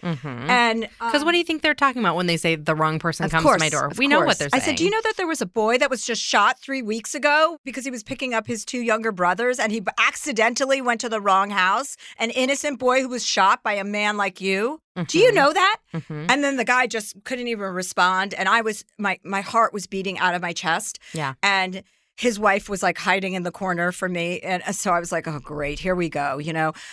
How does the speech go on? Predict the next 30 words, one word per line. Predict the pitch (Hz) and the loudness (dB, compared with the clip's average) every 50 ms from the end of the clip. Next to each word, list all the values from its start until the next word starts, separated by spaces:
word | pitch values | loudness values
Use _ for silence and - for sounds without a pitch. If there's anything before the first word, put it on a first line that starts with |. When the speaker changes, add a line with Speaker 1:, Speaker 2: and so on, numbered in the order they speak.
| - - - | -18 -4 0
Speaker 2:
And, | - 220 214 190 - 175 - | 0 2 2 0 -4 -4 -2
but | 214 208 208 | 0 0 2
I | 208 | 0
was | 202 196 196 | 0 0 -2
shaking | - - 311 339 440 - 233 165 147 151 160 | 0 2 2 2 2 0 -2 -4 -4 -6 -6
and | - 202 202 | -4 -2 0
I | 196 202 | 0 0
was | 190 202 - | -2 -4 -4
like, | 220 202 196 - | -4 -4 -4 -6
I | 208 | -6
couldn't | - - 285 302 339 320 277 | -2 0 2 2 2 2 2
not | 220 214 - | 2 2 2
say | - 214 202 | 0 0 0
something | 190 - 170 160 - 165 170 | 0 0 -2 -2 -2 -4 -4
because | 160 160 - - 175 175 - - | -6 -8 -6 -4 -4 -4 -4 -4
I | - 175 | -6 -4
just | 165 - 208 196 196 - | -2 -2 -2 -2 -2 -4
wouldn't | 185 190 185 185 180 | -6 -6 -4 -4 -4
be | 185 185 180 170 | -2 -2 0 0
able | 165 165 160 165 160 - - | -2 -2 -2 -4 -6 -6 -6
to, | - 170 151 165 165 - - _ _ | -6 -6 -6 -6 -8 -10 -12 _ _
I | - 160 175 | -2 0 2
wouldn't | 190 226 226 226 208 | 2 2 2 0 0
be | 214 208 | 0 0
happy | 202 180 180 - 175 | 2 2 0 0 -4
with | 165 175 165 | -4 -4 -2
myself | 165 160 156 - 151 151 - 160 | -2 -4 -2 -2 -2 -4 -4 -4
if | - 147 | -4 -4
I | 143 | -4
didn't. | 143 147 156 - - - | -2 -2 -2 -2 -2 -2